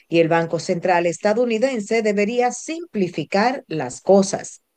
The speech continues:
Continuó diciendo que la fed nos ha llevado a un nuevo régimen y a lo que se denomina régimen de reservas abundantes.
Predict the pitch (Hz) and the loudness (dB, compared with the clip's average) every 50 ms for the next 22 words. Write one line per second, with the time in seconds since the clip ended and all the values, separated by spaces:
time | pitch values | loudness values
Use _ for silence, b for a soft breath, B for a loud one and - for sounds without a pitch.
0 | _ B B B B B B B B 247 240 208 240 240 226 240 254 262 269 262 | _ B B B B B B B B 4 4 6 6 6 6 6 6 6 4 2
1 | 254 - 240 208 208 202 208 220 214 - 220 202 190 175 170 - - 226 233 262 | 2 4 6 6 6 8 6 4 4 4 2 2 2 2 0 -2 0 2 2 2
2 | 294 - _ b b b b - 202 214 214 208 208 208 - _ - 196 233 269 | 2 0 _ b b b b 0 4 4 4 4 2 0 -8 _ -6 -2 -2 -2
3 | 294 277 320 294 214 190 160 151 147 151 156 180 196 196 - - 180 165 175 196 | -2 -2 -4 0 0 0 2 2 0 0 2 0 0 0 -2 -2 0 2 2 2
4 | 196 185 190 196 202 196 202 196 190 185 185 214 254 285 - 214 180 147 139 135 | 2 2 2 2 2 2 2 0 0 -2 -2 -2 -2 -4 -4 -6 -6 -6 -6 -8
5 | 131 139 - B B B B B - 202 202 196 190 98 98 98 - 107 101 101 | -10 -12 -16 B B B B B 4 6 6 8 8 8 6 4 4 2 0 0
6 | - 110 104 - 196 190 196 202 202 196 196 220 269 294 269 214 214 214 202 208 | 2 2 2 4 4 4 4 4 4 4 2 2 0 -2 -2 -2 -2 -2 -2 0
7 | 233 262 277 262 226 208 202 214 240 277 262 196 185 175 170 160 - 175 160 160 | 0 0 0 0 -2 0 0 0 0 0 0 -2 -2 -2 -2 -4 -2 -2 -2 -2
8 | 175 170 - 185 165 165 156 151 151 139 139 139 139 - 127 90 - | -2 -4 -4 -6 -6 -6 -6 -4 -4 -4 -4 -4 -4 -6 -6 -6 -8